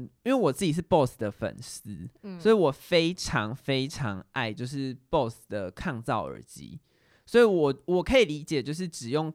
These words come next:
Speaker 1: 就是用抗噪耳机这种，但是其他我就是，我也不太理解。而且在都市的移动，我就是也都是戴 AirPods，因为我觉得就是你没有必要戴个这么大的耳机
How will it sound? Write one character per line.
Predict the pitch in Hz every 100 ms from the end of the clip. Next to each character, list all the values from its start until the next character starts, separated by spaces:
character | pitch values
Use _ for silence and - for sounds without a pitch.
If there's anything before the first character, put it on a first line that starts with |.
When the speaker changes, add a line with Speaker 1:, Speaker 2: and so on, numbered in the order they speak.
| _
Speaker 1:
就 | - 165
是 | - _
用 | 185 170 131
抗 | - 170
噪 | 143 151
耳 | 107 80
机 | - 110 104
这 | 110
种， | 101 - 190
但 | 214
是 | 214
其 | - 139 120
他 | 147 127 113
我 | - 113
就 | 135
是， | 139 143 -
我 | 127
也 |
不 | 92
太 | 110 135
理 | 104 85 -
解。 | - - _ _ -
而 | 220
且 | 233
在 | 262
都 | 254 208
市 | 226 220
的 | 147
移 | - 120
动， | 156 143 117
我 | 98
就 | 95
是 | 143 151
也 | 113
都 | 110 110
是 | 131 123
戴 | - 110 -
AirPods， | 95 87 - 76 -
因 | -
为 |
我 | 233 127
觉 | 120
得 | 117
就 | 160
是 | 175 190 170 _ _
你 | 156 139
没 | 117 165
有 | 143
必 | - 156
要 | 151
戴 | - 139
个 | 117
这 | -
么 | 135 101
大 | 117 101
的 | -
耳 | 62 -
机 | - 82